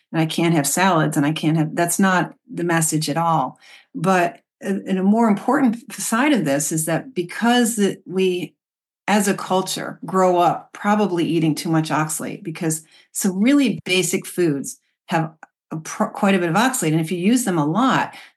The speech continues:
that becomes a big problem. So peanut butter is a standard childhood food. Um, whole bran, you know, breads are high in oxalate. You've got potatoes are really hi-,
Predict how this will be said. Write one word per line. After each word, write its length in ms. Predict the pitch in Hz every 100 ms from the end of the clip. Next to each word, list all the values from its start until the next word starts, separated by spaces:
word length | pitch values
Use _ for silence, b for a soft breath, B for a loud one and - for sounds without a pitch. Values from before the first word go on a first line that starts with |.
| -
that 160 | 170
becomes 340 | 165 160 165 160
a 60 |
big 220 | 156 151 -
problem. 340 | 185 170 135
So 180 | 156 156
peanut 380 | - 208 208 202
butter 380 | 190 190 190
is 180 | - 160
a 80 | 156
standard 540 | - - 185 180 175
childhood 800 | 160 151 160 160 - - 180 160 -
food. 400 | 190 190 190 202 B B B -
Um, 320 | 160 160 -
whole 640 | - - 185 185 185 165 -
bran, 580 | 175 180 175 180 170 156 _ - _ _ -
you 100 | 170
know, 160 | 165 160
breads 560 | 165 180 185 190 - -
are 260 | 180 175 160
high 280 | 160 180
in 100 | 180
oxalate. 720 | 170 170 170 - 180 180 175 B B B -
You've 220 | 180 160
got 400 | 180 170 160 - _ _ -
potatoes 840 | 170 - 185 190 196 196 196 - _ _ _ -
are 100 | 185
really 300 | 180 185 180
hi-, 180 | 185